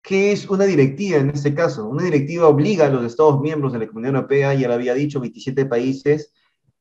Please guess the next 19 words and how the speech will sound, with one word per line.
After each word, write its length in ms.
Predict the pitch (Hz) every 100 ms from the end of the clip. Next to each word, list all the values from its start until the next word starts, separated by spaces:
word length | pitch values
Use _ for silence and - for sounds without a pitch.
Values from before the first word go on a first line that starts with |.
| _ _
a 340 | 143 147 151 151
enfocar 480 | 151 139 156 180 -
el 140 | 170
objetivo 760 | 151 147 139 180 180 175 175 - - _ _ _ _ _ _ _ _ -
en 140 | 170
alcanzar, 760 | 180 175 160 143 160 139 107 - _ _ _ _ _ _ _ _
pero 300 | 156 160 156
les 160 | 160 147
permite 400 | 143 151 160 180
elegir 420 | 151 135 151 151
la 140 | 143
forma 460 | 135 170 160 160 170
y 80 | 156
los 180 | 131 113
medios 380 | 147 156 160 139
para 240 | 147 135
conseguir 480 | 131 117 123 143 139
tales 220 | 147 147
objetivos. 720 | 139 - 135 113 98 - _